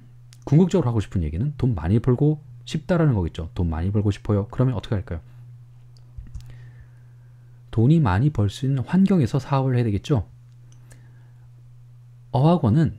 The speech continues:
가장 큰 경비가 두 가지입니다. 임대료와 인건비 두 가지입니다. 나머지 경비들은 소소하죠. 네, 나머지 기타 관리비는 굉장히 소소합니다. 그러면 그분들 입장에서는 임대료와 인건비가 싼 지역에서 어학원을 운영하는 것이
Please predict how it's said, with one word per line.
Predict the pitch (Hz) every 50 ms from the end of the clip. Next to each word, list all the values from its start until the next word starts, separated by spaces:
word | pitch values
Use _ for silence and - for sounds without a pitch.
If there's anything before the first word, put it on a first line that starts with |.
| - - -
가장 | - - 151 156 170 175
큰 | - - 180 170 156
경비가 | - 113 98 90 - - 131 131 - -
두 | - - 117
가지입니다. | 127 117 110 95 85 80 78 76 - - - - -
임대료와 | - 127 123 120 123 123 113 117 95 85 95 123 151 147 - - - - - - - - - - - -
인건비 | 143 147 151 - 127 101 82 76 73 - - - - - -
두 | - 104
가지입니다. | 104 92 - - 80 76 - - - - - - - - - -
나머지 | 95 95 92 101 107 113 131
경비들은 | - 101 92 87 78 - 98 131 127
소소하죠. | - 151 151 151 175 156 135 - 131 110 - - - - - - -
네, | 78 76 - -
나머지 | - 85 92 98 95 - 98 90 - -
기타 | - - - - 107 101
관리비는 | - - 90 92 104 110 107 95 85 104 143 156 147 - - -
굉장히 | - 85 78 92 90
소소합니다. | - - 107 110 104 85 76 76 - - - - - - - - - - - - - -
그러면 | - - 160 165 180 165 113 - - - - - -
그분들 | - - - 165 160 226 220 214 190 135
입장에서는 | 113 - 127 101 85 76 101 123 156 127 - - - - - - - - - - -
임대료와 | 165 175 175 165 180 170 170 147 120 127 151 175 185 - - -
인건비가 | 185 185 185 - 190 175 160 156 160 160
싼 | 151 - - 185 196 190 190 180
지역에서 | - 190 185 160 123 104 98 - - 147 - -
어학원을 | - 110 107 110 110 110 117 123
운영하는 | 107 95 92 98 98 92 90 85
것이 | 76 76 - - 147 175